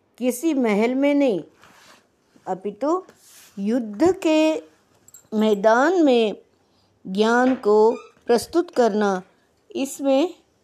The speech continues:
ईश्वर का ही महात्म्य है अथवा यह ईश्वर की महिमा द्वारा ही संभव हो सकता है। जब समन्वय व तालमेल की आवश्यकता अपनी पराकाष्ठा पर हो, उस समय उसकी प्रस्तुति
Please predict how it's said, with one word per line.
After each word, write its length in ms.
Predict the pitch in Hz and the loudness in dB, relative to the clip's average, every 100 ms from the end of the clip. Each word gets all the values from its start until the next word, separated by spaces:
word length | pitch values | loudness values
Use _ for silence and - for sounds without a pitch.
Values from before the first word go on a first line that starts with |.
| _ _ _ _ _ _ _ | _ _ _ _ _ _ _
ईश्वर 440 | - 220 - 262 247 | -8 -6 -2 0 0
का 260 | 254 240 | 0 2
ही 240 | 240 233 320 | 2 2 2
महात्म्य 540 | 269 226 220 220 214 | 2 0 -2 -4 -4
है 280 | 202 185 160 _ _ _ _ _ - | -2 -2 -4 _ _ _ _ _ -6
अथवा 560 | 214 214 269 196 - _ - | -6 -2 -2 -2 -4 _ -6
यह 240 | 196 196 | -4 -2
ईश्वर 400 | 220 - 233 233 | -6 -6 -2 -2
की 180 | 226 247 | -4 -4
महिमा 500 | 226 196 208 233 247 | -2 -2 -2 -2 -2
द्वारा 380 | 220 214 202 196 | 0 0 0 0
ही 340 | 190 277 440 _ _ _ _ | -2 -4 -6 _ _ _ _
संभव 460 | - 180 170 165 160 | -10 -8 -4 -4 -6
हो 160 | 170 | -8
सकता 420 | 160 156 - 165 | -10 -12 -8 -8
है। 240 | 160 160 156 _ _ _ - | -6 -8 -12 _ _ _ -4
जब 160 | 240 | -4
समन्वय 840 | 247 - 226 233 262 277 277 277 262 - _ _ _ 214 | -2 -4 -2 0 2 4 4 4 0 -8 _ _ _ -4
व 60 | |
तालमेल 640 | 214 220 214 240 262 262 | -2 0 0 2 2 2
की 160 | 247 - | 0 0
आवश्यकता 800 | 226 202 196 - 208 - 214 202 | 0 0 -2 -4 -6 -2 0 0
अपनी 260 | 196 214 | -2 -6
पराकाष्ठा 760 | 208 196 190 185 180 170 - 190 | -4 -2 -2 -2 -4 -4 -2 -2
पर 200 | 190 214 | 0 0
हो, 340 | 226 247 180 _ _ _ _ | 2 0 -2 _ _ _ _
उस 280 | - 269 - | -4 -4 -2
समय 320 | 247 214 208 | -2 2 0
उसकी 440 | - 190 196 - 233 | 0 -2 -4 -6 -6
प्रस्तुति 720 | 214 208 - 226 233 214 | -4 -4 -4 -8 -4 -6